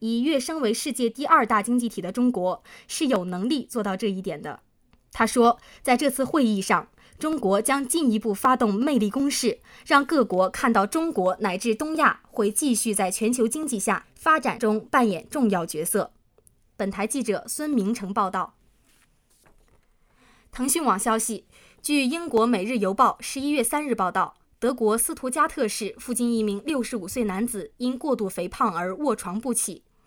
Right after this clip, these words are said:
至今已经五年未曾洗过澡。为了救援他，消防人员被迫戴上防毒面具，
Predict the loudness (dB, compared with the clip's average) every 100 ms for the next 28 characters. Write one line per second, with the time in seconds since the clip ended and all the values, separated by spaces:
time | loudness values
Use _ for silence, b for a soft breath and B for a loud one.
0 | B B B B -4 -2 -2 -4 -4 -2
1 | -2 -2 -4 -4 -4 -4 -2 -2 -4 -6
2 | -4 -6 -8 _ _ _ b b b b
3 | -2 2 2 2 0 0 4 4 4 -2
4 | 0 2 4 2 0 0 -2 0 -2 0
5 | 0 -2 -2 -2 0 0 0 0 -2 -6